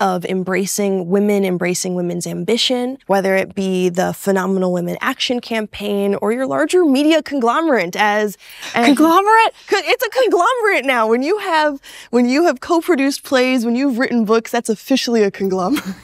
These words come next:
Speaker 1: <laughs>
Speaker 2: Almost. I'm ge-, I'm, I'm working towards it.
Speaker 1: Yeah. But I just wanted to start, um, by talking about growing up and where you felt like, uh, you were poured into so that you could pursue your ambition. What were those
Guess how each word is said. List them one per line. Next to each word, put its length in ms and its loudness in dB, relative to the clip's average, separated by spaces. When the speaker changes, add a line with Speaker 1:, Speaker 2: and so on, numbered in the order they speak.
Speaker 1:
<laughs> 180 -2
Speaker 2:
Almost. 600 2
I'm 120 0
ge-, 60 2
I'm, 340 0
I'm 140 0
working 260 0
towards 420 -2
it. 420 0
Speaker 1:
Yeah. 180 0
But 200 0
I 120 2
just 260 -2
wanted 440 -2
to 120 -2
start, 640 -2
um, 540 0
by 260 0
talking 320 0
about 160 2
growing 320 0
up 220 0
and 480 0
where 440 2
you 340 -2
felt 360 -4
like, 540 -2
uh, 220 -2
you 180 0
were 140 2
poured 340 -2
into 360 -4
so 140 -6
that 140 0
you 240 0
could 160 -4
pursue 300 -2
your 200 -4
ambition. 720 -6
What 240 -2
were 200 0
those 380 -4